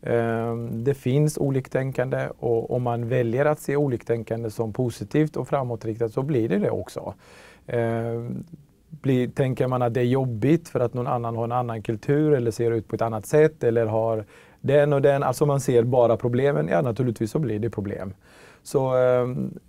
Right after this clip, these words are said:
min grundideologi eller tanke eller pro-,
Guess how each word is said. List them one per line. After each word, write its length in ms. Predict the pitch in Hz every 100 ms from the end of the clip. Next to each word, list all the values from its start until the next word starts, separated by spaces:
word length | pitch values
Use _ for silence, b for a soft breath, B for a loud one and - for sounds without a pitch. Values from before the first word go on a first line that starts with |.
| -
min 540 | 139 135 131 127 127
grundideologi 1600 | 151 160 151 151 123 113 113 - - - 123 123 120 123 123 135
eller 120 | 139
tanke 500 | - 165 143 139 127
eller 260 | 123 120
pro-, 260 | 117 123 120